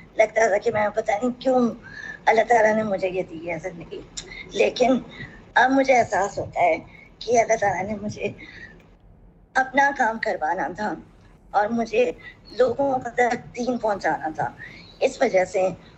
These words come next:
مجھے اللہ تعالیٰ نے زندہ رکھا اور مجھے قرآن کے ساتھ جڑا رکھا، اور آپ کے لیے، آپ سے میں بہت زیادہ شکر گزار ہوں کہ آپ کے پلیٹ فارم نے مجھے یہ موقع دیا کہ میں ایک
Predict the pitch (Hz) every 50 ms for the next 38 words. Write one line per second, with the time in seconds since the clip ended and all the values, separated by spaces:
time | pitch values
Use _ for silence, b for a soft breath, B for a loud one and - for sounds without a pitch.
0 | - - 196 202 - 240 262 - 240 220 - 202 208 202 190 190 208 214 214 208
1 | 185 143 127 165 147 - 208 202 - - - 208 170 - - - B B B B
2 | B - - 220 185 202 208 220 240 233 208 196 190 185 190 190 180 156 - -
3 | 185 180 180 160 - 170 120 120 156 - - - - - - - B B B B
4 | B B B B - 220 240 - - - 190 196 - - - - - 226 233 226
5 | 240 240 - 185 B B B B B B - 190 214 196 - - - 240 240 196
6 | 196 190 160 - - - - - b b b b b - - 214 214 202 185 -
7 | 208 185 208 - 208 196 190 180 143 - - b b b b b b b - 240
8 | 226 233 220 226 247 220 220 233 220 208 214 220 214 233 226 214 233 - 233 -
9 | - - 196 202 - - - 285 285 - 254 214 - - - 190 202 196 190 190
10 | 190 208 262 - B B B B B B B 240 247 247 254 277 277 262 247 214
11 | 202 214 202 - 220 208 175 - - 202 170 170 135 123 - - b b b b
12 | b b - - 247 247 233 240 233 226 247 254 - - - - 202 - - -